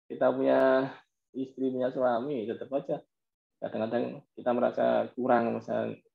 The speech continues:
ya, nggak akan ditambahi kenikmatannya. Ini kalau kita merasa cukup, "Terima kasih, Mas, terima kasih ya." Terus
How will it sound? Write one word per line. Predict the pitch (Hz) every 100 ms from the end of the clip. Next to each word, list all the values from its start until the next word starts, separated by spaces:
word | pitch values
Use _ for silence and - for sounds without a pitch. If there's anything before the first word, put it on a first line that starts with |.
| _ _
ya, | - 76
nggak | 104 85
akan | 110 120 117
ditambahi | 117 120 123 - _ _ - 147 123 110 185 120 120 151 _ _ _ -
kenikmatannya. | 117 107 110 117 120 98 92 127
Ini | 165
kalau | 151 143 - _ _
kita | - 135
merasa | 139 139 139
cukup, | 135 131 - 151 147 - _
"Terima | 127 135 135
kasih, | 131 127 151 151 151 120 180 233
Mas, | 170
terima | 147 131 127
kasih | 127 - 135
ya." | 135 135 135 _ _ _ _
Terus | -